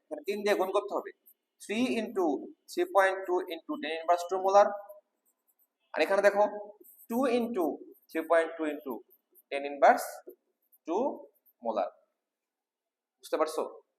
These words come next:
আচ্ছা, এখন দেখো, এভাবে একটা দাগ দিবা, এবং একদম খাতায় যেভাবে লেখবা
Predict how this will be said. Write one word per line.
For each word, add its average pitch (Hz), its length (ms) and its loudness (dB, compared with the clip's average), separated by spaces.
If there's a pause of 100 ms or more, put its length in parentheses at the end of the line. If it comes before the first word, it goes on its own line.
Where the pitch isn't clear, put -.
(280)
আচ্ছা, - 240 -10
এখন 160 140 -2 (100)
দেখো, - 180 0 (1700)
এভাবে 160 180 6
একটা 294 180 8
দাগ - 160 12
দিবা, 147 160 2 (200)
এবং 190 120 0 (140)
একদম 208 140 0 (100)
খাতায় 185 320 8
যেভাবে 180 320 4
লেখবা 123 260 0